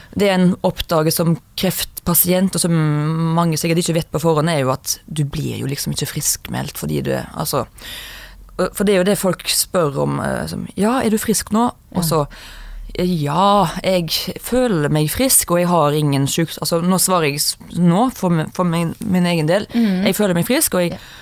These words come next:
Speaker 1: jeg har ingen s-, sykdomssymptom eller noe sånt. Men jeg går jo til kontroll hver tredje måned, og skal gjøre det i ti år.
Speaker 2: Mm.
Speaker 1: Eh, ikke i hver tredje måned, men se-, altså,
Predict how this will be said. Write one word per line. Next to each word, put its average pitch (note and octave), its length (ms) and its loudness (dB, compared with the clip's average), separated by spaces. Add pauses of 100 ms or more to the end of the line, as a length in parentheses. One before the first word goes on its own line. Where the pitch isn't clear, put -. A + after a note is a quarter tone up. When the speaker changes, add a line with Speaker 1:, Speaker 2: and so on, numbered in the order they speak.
Speaker 1:
jeg G3 160 0
har F3+ 240 4
ingen D3+ 560 0
s-, - 320 -8
sykdomssymptom F3 1600 0
eller D3 400 2 (180)
noe D#3 240 -2
sånt. G3+ 320 -2 (360)
Men F#3+ 140 0
jeg F#3+ 100 0
går D#3+ 200 4
jo C#3 40 -2
til C4+ 140 0
kontroll F3 460 2 (460)
hver D#3 500 0 (180)
tredje E3+ 440 0
måned, D#3 440 2 (300)
og E3 160 -2
skal F3 180 0
gjøre D3 260 2
det D3 200 2 (100)
i D3 120 -2 (920)
ti D#3 340 -2
år. F#3 260 2 (380)
Speaker 2:
Mm. E3+ 120 -10 (320)
Speaker 1:
Eh, E3+ 240 2 (100)
ikke E3+ 280 0
i D3 100 0
hver - 180 -6
tredje D#3 260 0
måned, C3+ 280 2
men B2+ 260 0
se-, D#3+ 760 -2
altså, - 400 -4